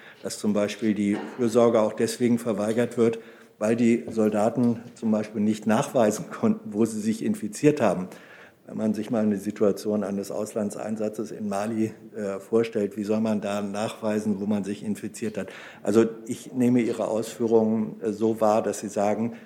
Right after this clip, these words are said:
wir suchen nach einer Regelung, die Infektionen, die in Auslandseinsätzen geschehen, sozusagen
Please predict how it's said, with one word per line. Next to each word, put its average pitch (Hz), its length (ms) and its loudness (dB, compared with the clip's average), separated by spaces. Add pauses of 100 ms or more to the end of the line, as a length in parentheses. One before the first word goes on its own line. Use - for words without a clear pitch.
(340)
wir 101 240 2
suchen 120 340 -4
nach 113 180 2
einer 104 300 -2
Regelung, 123 560 4
die 113 180 0
Infektionen, 123 1040 0
die 110 280 2
in 107 260 -6
Auslandseinsätzen 110 1200 -4 (100)
geschehen, 113 480 2 (340)
sozusagen 104 580 -2